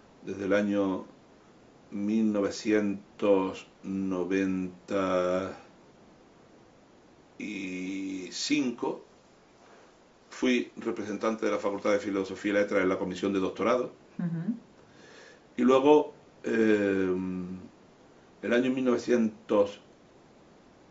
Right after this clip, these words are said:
Speaker 1: noventa y seis o por ahí, me hice cargo de un vicedecanato de la Facultad de Filosofía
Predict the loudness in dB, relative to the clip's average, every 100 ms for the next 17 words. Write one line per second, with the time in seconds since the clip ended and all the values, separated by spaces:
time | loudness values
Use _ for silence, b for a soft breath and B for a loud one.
0 | -20 -20 -20 -20 -16 -10 -6 -6 -8 -14
1 | -18 -16 -6 -4 -4 -6 -8 -8 -6 -6
2 | -10 -16 b b -20 -8 -6 -4 0 2
3 | 2 0 -2 -8 -20 -10 -2 0 2 2
4 | 2 2 0 0 -2 -4 -4 -2 0 2
5 | 2 2 0 0 0 0 -2 -2 -2 0
6 | -2 -4 -4 0 2 0